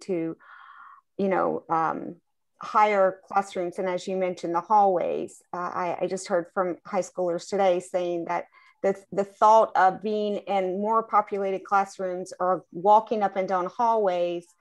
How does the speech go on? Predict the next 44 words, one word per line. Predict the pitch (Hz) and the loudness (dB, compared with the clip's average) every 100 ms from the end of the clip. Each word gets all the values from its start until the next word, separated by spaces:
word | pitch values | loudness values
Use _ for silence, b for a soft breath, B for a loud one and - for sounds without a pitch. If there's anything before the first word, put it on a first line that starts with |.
| b b _ | b b _
actually | 220 220 - 170 | -2 0 -2 -2
brings | - 226 277 269 - | 0 4 4 2 -2
them | 170 147 156 - - | -2 -2 -6 -10 -6
anxiety, | 165 175 160 147 - - _ B B B - | -2 0 0 0 -4 -10 _ B B B -4
um, | 180 170 - 160 170 _ _ - 185 - | 0 0 -2 -8 -12 _ _ -10 -10 -4
that | - 170 - - | 2 2 0 0
they | 190 | 2
don't | 190 175 | 2 0
have | - 196 190 - | -2 -2 -2 -4
to | 185 | -2
right | 185 175 190 | 0 -2 -4
now | 185 175 | -4 -4
contend | 165 - 175 - 233 202 | -4 -8 -12 -8 -6 -2
with | 175 160 - - | 0 -2 -4 -6
being | 180 170 | -2 -2
in | 165 165 | -2 -2
their | 165 | -4
classrooms. | - 165 - 165 165 160 - | -2 -4 -4 -8 -8 -10 -8
They | 160 | -8
feel | - 160 | -6 -8
safe | - - 175 175 - | -6 0 0 -2 -6
and | 160 | -6
they | 160 | -6
can | 160 170 | -6 -8
focus | 160 165 156 160 | -6 -8 -8 -10
on | 175 | -8
their | 165 165 | -6 -4
academics. | 160 - 170 160 160 - | -6 -6 -8 -8 -8 -2
So | 196 | 0
I, | - 180 - - | 2 0 -2 -6
I | 226 | -4
think | 226 277 277 | -2 -2 0
there | 240 214 | 2 2
are | 208 | 2
two | 214 - 220 | -2 -10 -10
sides, | - 208 208 262 247 | -2 0 2 2 -2
and | 220 | -4
I | 185 | -4
think | 185 196 | -6 -10
it's | 208 - | -10 -8
important | 185 - 202 196 | -6 -4 -4 -4
for | - 185 | -2 -2
us | 190 - | -2 -2
to | 202 | -2